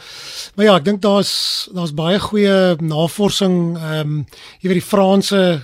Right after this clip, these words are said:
het al, al baie werk gedoen en, en hempkriet is 'n, eh, in, in Europa is 'n, is 'n, is 'n bouproduk wat al vir jare gebruik is. Daar's geboue wat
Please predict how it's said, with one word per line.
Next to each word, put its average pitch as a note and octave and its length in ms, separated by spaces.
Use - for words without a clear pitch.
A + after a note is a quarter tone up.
het E3 200
al, E3 420
al F3 120
baie E3+ 220
werk D#3+ 300
gedoen D3+ 600
en, D3+ 260
en D#3 140
hempkriet F3+ 520
is F3 160
'n, E3 180
eh, F3+ 260
in, F3+ 80
in F3+ 120
Europa F3 680
is E3 140
'n, F3+ 120
is E3+ 200
'n, F3 300
is D3+ 100
'n D#3 100
bouproduk E3+ 840
wat D#3 340
al E3 260
vir E3 180
jare D#3+ 320
gebruik D#3 440
is. D#3+ 140
Daar's D#3 380
geboue F3 440
wat - 320